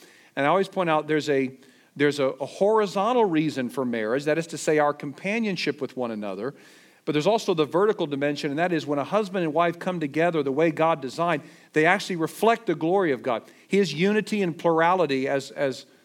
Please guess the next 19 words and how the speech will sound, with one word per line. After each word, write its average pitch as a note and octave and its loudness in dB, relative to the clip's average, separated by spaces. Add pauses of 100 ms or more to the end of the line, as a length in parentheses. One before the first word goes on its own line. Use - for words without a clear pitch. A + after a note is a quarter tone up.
(480)
the - -6
character F#3 0
of A2+ -10
God, A2+ -10
the C#3 -8
nature D#3 -2
of G#2+ -12
God. A2+ -12 (960)
When C3 -4
we C3+ 0 (520)
pursue D#3 -2
God's C#3 0
glory, C#3+ 2
we B2 -2
see B2+ -6
parenting D#3 -6
differently. E3+ -4 (1300)
No C3 -6
longer C3+ 0